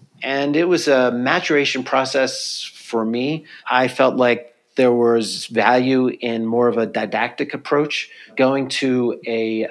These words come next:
formalized educational master's process and really learning the fu-, fundamentals of some of the things that I was learning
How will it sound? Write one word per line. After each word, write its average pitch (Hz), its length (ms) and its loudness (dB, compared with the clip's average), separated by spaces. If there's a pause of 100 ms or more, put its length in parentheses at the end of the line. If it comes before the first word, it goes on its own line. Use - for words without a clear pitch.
formalized 131 920 0 (200)
educational 127 760 -2
master's 117 580 -4
process 123 720 -2 (160)
and 131 140 0
really 147 280 4
learning 127 440 2
the 117 60 0
fu-, - 300 -6
fundamentals 131 680 2
of 101 60 -6
some 127 240 -2
of 117 60 -2
the 107 120 -8
things 120 380 -4
that 113 280 0
I 113 180 0
was 110 540 -4 (160)
learning 127 680 2